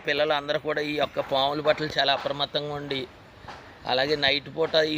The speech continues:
చల్లదనం కోసం తలుపులు అవి తీసుకుని పడుకుంటారు. అలాగే ఇళ్లల్లోకి ఎక్కువ చొరబడుతూ ఉంటాయండి. ప్రజలందరికీ కూడా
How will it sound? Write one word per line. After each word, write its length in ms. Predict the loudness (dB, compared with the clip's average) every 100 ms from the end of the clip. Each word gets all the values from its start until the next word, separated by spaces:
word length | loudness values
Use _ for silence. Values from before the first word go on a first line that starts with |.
| -2
చల్లదనం 480 | 0 2 0 -2 0
కోసం 280 | 0 0 0
తలుపులు 380 | 0 0 0 0
అవి 160 | 2
తీసుకుని 460 | 0 -2 -4 -6 0
పడుకుంటారు. 520 | 0 0 -2 2 2
అలాగే 340 | 2 4 2 2
ఇళ్లల్లోకి 440 | 0 0 0 0
ఎక్కువ 240 | -2 -2 -2
చొరబడుతూ 440 | 0 2 0 2 -2
ఉంటాయండి. 460 | 0 0 0 -4 -6 -10 -20 -20 -20 -20 -6
ప్రజలందరికీ 680 | 0 2 4 2 2 0 0
కూడా 260 | 0 4